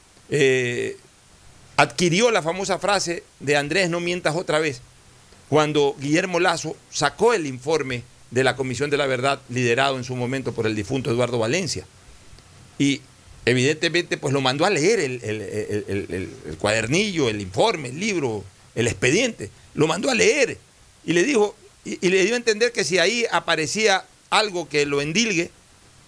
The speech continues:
pues que sea capaz de denunciarlo bajo documentación y no solamente bajo el chismerío, bajo el, bajo el, el radiobemba de que en algún momento fue beneficiado, en este caso concreto Guillermo Lazo, por el tema del feriado bancario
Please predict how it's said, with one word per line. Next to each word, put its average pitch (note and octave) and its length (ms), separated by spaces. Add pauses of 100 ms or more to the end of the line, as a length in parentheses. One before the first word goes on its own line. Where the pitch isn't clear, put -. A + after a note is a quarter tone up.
(340)
pues C3+ 120
que C3+ 80
sea A#3 140
capaz G#3+ 340
de G3+ 120
denunciarlo E3+ 560
bajo C#3+ 240
documentación C3 640
y D#3+ 60
no D#3 100
solamente E3 400
bajo B2 240
el A2+ 80
chismerío, C3 520
bajo A#2+ 260
el, G#2 260 (420)
bajo B2 480 (400)
el, B2 220
el D3 160
radiobemba C#3+ 640
de C3 140
que B2+ 200 (260)
en C3+ 120
algún C#3+ 240
momento D#3+ 360
fue D#3 140
beneficiado, C#3+ 840 (460)
en B2+ 100
este D3+ 200
caso D3 240
concreto C3+ 420
Guillermo C#3 380
Lazo, C#3+ 400
por A#2 160
el A#2+ 80
tema C#3+ 180
del C3+ 80
feriado C3+ 300
bancario C3 500